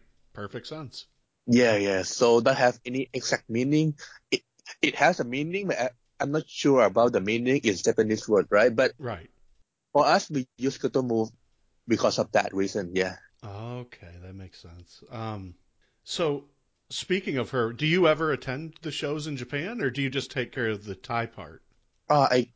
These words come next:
Speaker 2: went to Japan a lot.
Speaker 1: A lot?
Speaker 2: For the, yeah, yeah, yeah, for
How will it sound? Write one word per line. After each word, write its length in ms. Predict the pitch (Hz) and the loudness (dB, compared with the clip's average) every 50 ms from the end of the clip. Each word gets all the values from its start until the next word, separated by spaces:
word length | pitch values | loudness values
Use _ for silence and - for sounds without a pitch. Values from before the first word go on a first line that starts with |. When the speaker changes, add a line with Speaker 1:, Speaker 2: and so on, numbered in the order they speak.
| _ - | _ -6
Speaker 2:
went 200 | 131 123 120 123 | -2 -2 0 2
to 80 | - 135 | 2 2
Japan 440 | 120 - 120 120 120 117 113 113 117 | 2 2 0 0 2 2 4 4 2
a 100 | - 98 | 0 -2
lot. 580 | 92 90 87 90 90 92 98 101 98 95 92 98 | -2 0 2 2 4 4 6 4 4 2 0 -2
Speaker 1:
A 40 | 107 | -4
lot? 420 | 104 101 92 87 98 113 - - - - - - | -6 -6 -8 -8 -10 -12 -14 -18 -20 -20 -6 -2
Speaker 2:
For 520 | 104 101 101 101 101 - 98 101 98 92 98 | 0 0 0 -2 -4 -4 -2 -2 -2 0 2
the, 320 | - 101 95 92 90 90 87 | 4 4 6 6 6 4 2
yeah, 100 | 101 127 | 4 4
yeah, 120 | 131 123 117 | 6 6 6
yeah, 240 | 113 107 107 101 95 | 4 4 4 2 2
for 640 | 90 - - 107 101 101 101 101 98 98 101 101 | 2 2 4 6 6 8 8 8 6 6 4 0